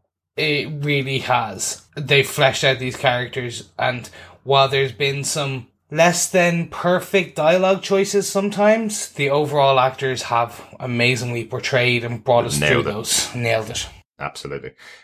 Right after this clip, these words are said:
Speaker 2: Jim Carrey fir-, shared his opinion with us over on our Facebook group. Just to call out a couple of points from his, he's, uh, he left quite a,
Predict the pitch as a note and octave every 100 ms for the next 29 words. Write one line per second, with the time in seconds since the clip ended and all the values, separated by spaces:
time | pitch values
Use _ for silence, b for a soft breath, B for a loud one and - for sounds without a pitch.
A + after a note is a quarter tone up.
0 | B - - A#2+ C3+ A#2+ - - A2 F2
1 | A2 A2+ - - _ - - F2 F2+ D#2+
2 | D#2+ - F2+ D2+ D#2 D2 D2+ C#2+ E2+ -
3 | E2 - C#3 - - B B - C3+ -
4 | G#2 - G#2 F#2+ - G#2 G2 F#2 G2 F2+
5 | - D#2+ E2+ D#2+ D2+ D#2 C2+ D#2+ D2 D#2
6 | D#2+ - D2+